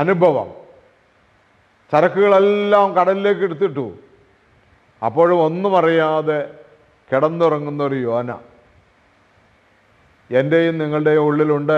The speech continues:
എന്നുള്ള യാഥാർത്ഥ്യം മനസ്സിലാക്കുക. ലോകം ഇത്രമാത്രം പ്രക്ഷുബ്ധമായി, ലോകം ഇത്രമാത്രം അന്ധകാര അവസ്ഥയിലായി,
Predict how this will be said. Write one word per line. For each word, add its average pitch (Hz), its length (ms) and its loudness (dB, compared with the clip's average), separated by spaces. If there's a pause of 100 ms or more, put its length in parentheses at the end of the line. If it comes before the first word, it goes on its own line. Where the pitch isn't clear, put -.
എന്നുള്ള 143 340 -2
യാഥാർത്ഥ്യം 135 560 0
മനസ്സിലാക്കുക. 110 540 -8 (1080)
ലോകം 220 340 4 (100)
ഇത്രമാത്രം 254 760 2
പ്രക്ഷുബ്ധമായി, 240 920 2 (1700)
ലോകം 220 300 4 (100)
ഇത്രമാത്രം 240 680 2 (1080)
അന്ധകാര 240 500 4 (220)
അവസ്ഥയിലായി, 226 800 2